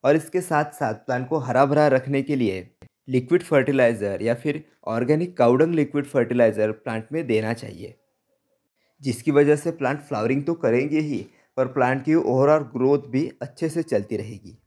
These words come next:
ऑर्गेनिक फर्टिलाइज़र को आसानी से हमें घर पर ही कैसे बनाना है, इसके ऊपर हमने पिछले ही वीडियो में बात की है, आप उस वीडियो को ज़रूर देखें, ताकि आप भी बड़ी आसानी से उसे अपने घर पर ही बना सके और अपने प्लांट में अप्लाई कर सके।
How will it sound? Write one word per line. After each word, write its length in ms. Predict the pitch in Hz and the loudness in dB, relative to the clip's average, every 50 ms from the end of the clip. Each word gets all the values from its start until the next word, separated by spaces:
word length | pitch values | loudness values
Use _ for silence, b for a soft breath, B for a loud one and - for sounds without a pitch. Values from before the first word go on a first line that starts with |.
| _ _ _ _ _ _ _ _ _ _ _ _ - | _ _ _ _ _ _ _ _ _ _ _ _ -6
ऑर्गेनिक 420 | 143 131 113 110 120 131 156 156 | -4 -2 0 2 2 2 2 2
फर्टिलाइज़र 640 | - - 143 127 131 147 143 139 139 131 139 151 143 | 0 2 2 2 2 2 2 2 2 0 -2 -4 -4
को 440 | - - 107 107 117 117 - _ _ - | -4 -6 -6 -4 -6 -6 -10 _ _ -12
आसानी 420 | 95 104 - - 147 156 160 156 | -12 -8 -2 0 0 2 2 0
से 160 | 147 - 147 | 0 0 0
हमें 220 | 143 139 143 160 160 | 0 0 0 -2 -4
घर 220 | - - 135 123 | -6 -6 -8 -6
पर 180 | 120 - 156 151 | -4 -2 -2 -2
ही 60 | 170 | -2
कैसे 360 | 165 - - 110 110 - - 160 | -2 -2 0 0 0 0 0 0
बनाना 380 | 135 139 131 127 123 123 123 | 0 2 2 0 0 -2 -4
है, 320 | 123 123 117 92 85 - b b b b b b b b | -6 -6 -6 -8 -10 -12 b b b b b b b b
इसके 280 | b 120 117 - - 151 | b -10 -8 -4 0 0
ऊपर 240 | 151 147 151 160 156 | 0 2 2 0 0
हमने 200 | 156 151 160 175 | 0 -2 -4 -4
पिछले 360 | 175 - 135 123 - 135 139 | -6 -6 -8 -8 -6 -4 -2
ही 120 | 151 165 170 | 0 2 2
वीडियो 260 | 156 147 143 139 135 | 2 2 4 4 4
में 240 | 135 139 151 - 147 | 2 2 -2 -4 -2
बात 300 | - 98 101 - - - - | -2 -2 -2 -2 -4 -8 -14
की 120 | 127 107 | -12 -12
है, 200 | - 113 - - - _ - | -12 -12 -16 -18 -20 _ -8
आप 240 | 110 110 107 - _ - | -6 -6 -6 -6 _ -12
उस 180 | 147 123 - - | -12 -10 -8 -4
वीडियो 300 | 117 117 117 120 117 117 | -2 2 4 4 4 2
को 160 | 117 - 165 170 | 0 -2 -6 -4
ज़रूर 320 | 123 120 110 113 135 143 | 0 0 2 2 2 2
देखें, 320 | 131 - 90 - - - - _ _ _ _ _ _ _ _ _ _ _ _ _ _ _ _ _ _ _ _ | 0 -2 -6 -8 -10 -18 -20 _ _ _ _ _ _ _ _ _ _ _ _ _ _ _ _ _ _ _ _
ताकि 240 | - 139 135 - 165 - | -2 -2 0 2 0 2
आप 280 | - 127 135 147 135 - | 4 4 2 2 2 0
भी 60 | 170 160 | -2 0
बड़ी 220 | 135 147 143 156 | 0 0 2 2
आसानी 480 | 131 107 110 113 - 147 147 151 151 151 | 2 0 0 -2 -2 -2 0 0 0 -2
से 180 | 151 - 120 113 | -2 -2 -2 -2
उसे 320 | 113 117 117 117 131 120 143 147 - _ _ _ _ _ _ _ | -2 -4 -4 -4 -4 -4 -4 -6 -10 _ _ _ _ _ _ _
अपने 240 | - 123 - 147 165 139 | -14 -8 -4 -2 -2 0
घर 200 | - 135 135 147 | 0 0 0 0
पर 200 | - 175 170 147 | 2 2 2 2
ही 140 | 127 151 - | 2 -2 -2
बना 300 | - 123 127 123 127 147 | -2 0 0 2 2 0
सके 280 | 139 - 123 - 104 95 | 0 -2 -6 -6 -4 -4
और 140 | 95 101 107 | -4 -2 -4
अपने 220 | 104 - - 107 101 | -4 -6 -6 -10 -10
प्लांट 400 | - - 120 117 117 113 113 - | -8 -6 -4 -4 -4 -4 -6 -8
में 100 | 117 131 | -8 -8
अप्लाई 360 | - - - - 113 104 95 | -8 -8 -10 -6 -6 -6 -6
कर 140 | 87 - 98 92 | -6 -8 -10 -12
सके। 340 | - - - - - - | -12 -14 -18 -20 -20 -20